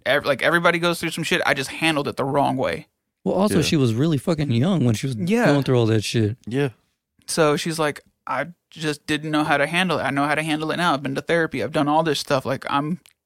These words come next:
Speaker 1: good." And so I know she finally got I know she got finally deemed stable, essentially, so she can be on her own. I think she got her finances back, but I don't think she has her kids back,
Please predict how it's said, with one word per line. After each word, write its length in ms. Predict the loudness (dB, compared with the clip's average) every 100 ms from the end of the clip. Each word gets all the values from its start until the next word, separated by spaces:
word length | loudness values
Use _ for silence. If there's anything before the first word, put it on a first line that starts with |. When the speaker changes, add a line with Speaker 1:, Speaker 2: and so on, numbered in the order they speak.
| -4
Speaker 1:
good." 460 | 2 4 2 -2 -14 -20 _ _ _ -8
And 160 | -6 0
so 120 | 2
I 60 | 4
know 140 | 4
she 160 | 2 0
finally 340 | 4 4 2
got 380 | 2 2 2 -2 _ _ _ _ _ _ _ _ _ _ _ _ _ _ _ -6
I 40 | 0
know 140 | 0
she 140 | 0 0
got 220 | 0 2
finally 340 | 2 2 0
deemed 440 | -4 -4 -4 -4 -6
stable, 600 | -4 0 0 0 -2 -4
essentially, 520 | -4 -6 -6 -6 -6
so 140 | -4
she 160 | -4 -4
can 360 | -4 -4 -6 -8
be 160 | -4 0
on 120 | 2
her 120 | 2 2
own. 400 | 2 0 -6 -10 _ _ _ _
I 80 | -8
think 180 | -4 -4
she 100 | 2
got 120 | 2
her 80 | 2
finances 720 | 2 4 4 4 0 -2 -6
back, 340 | -4 -2 -2 -4
but 100 | 0
I 20 | 0
don't 140 | 0
think 140 | -4
she 140 | -4 -4
has 120 | -4
her 80 | -6
kids 320 | -4 -4 -2
back, 320 | 0 0 0